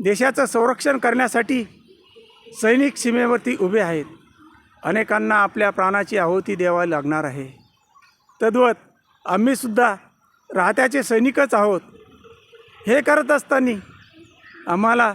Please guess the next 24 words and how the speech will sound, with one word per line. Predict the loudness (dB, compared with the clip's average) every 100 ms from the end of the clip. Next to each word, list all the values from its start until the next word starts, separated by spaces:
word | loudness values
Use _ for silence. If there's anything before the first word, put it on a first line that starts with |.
| -6 -20 -20 -20 -20 -20 -20 -20 -20 -8
आमचा | -4 -2 -2
काही | 0 0 0
वेळ | 0 0
द्यायचा | 0 -2 -2 -6
आहे. | -8 -14 -18 _ -20 _ _ -8 2
तो | 2
वेळ | 4 2 0 -2 _ -20 _ -6
आम्ही | -2 0 2
ह्या | 2
गावाच्या | 2 2 2 0 0
भल्यासाठी, | 2 0 0 -4 -6 -10 _ -4
परिसराच्या | -4 0 0 0 0
भल्यासाठी | 0 0 0 0 -4 -6 -10 _ _ -8
आणि | -4 -4
चांगलं | -2 0 0
करण्यासाठी | 0 0 0 -2 -2 -2
देण्याचं | -2 -2 -2 -4
ठरवलेलं | -6 -4 -2 -2 -4
आहे. | -6 -8 -10 -16 _ _ _ _ _ -6
आपणसुद्धा | -4 0 0 0 -2 -2 -2 -4 _ _ -8
आपलं | 0 0
योगदान | 2 0 2 0
देऊ | 2 -2
शकता. | -2 -6 -2 -4